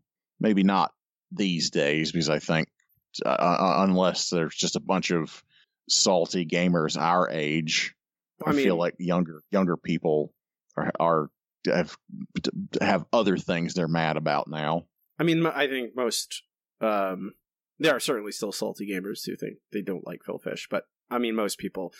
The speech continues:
Speaker 2: who are, I think, who are probably closer in our circles of gaming,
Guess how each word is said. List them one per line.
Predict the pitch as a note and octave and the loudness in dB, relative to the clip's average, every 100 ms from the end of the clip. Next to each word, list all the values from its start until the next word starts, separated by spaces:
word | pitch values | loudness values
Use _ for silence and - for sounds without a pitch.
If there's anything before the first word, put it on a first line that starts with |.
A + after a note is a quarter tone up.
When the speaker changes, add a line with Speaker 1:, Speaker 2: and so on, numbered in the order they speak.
| - - | -20 -4
Speaker 2:
who | A2+ | -2
are, | G2+ F#2+ F#2+ _ _ _ _ | 0 -2 -8 _ _ _ _
I | A2 A2 | -6 -4
think, | - G2 - _ - C3 | -4 -6 -14 _ -12 -2
who | C#3+ C3 | 0 2
are | A#2+ G#2+ G#2+ - | 2 0 -6 -14
probably | - C3 A#2+ A2 | -2 0 0 -2
closer | - A#2+ B2 | 0 0 0
in | A2 | 0
our | A2+ | 0
circles | - C3+ C#3+ C#3 - - - | 0 0 0 -2 -2 -4 -4
of | B2+ B2 | -6 0
gaming, | C3+ C#3+ D3 | 0 2 -2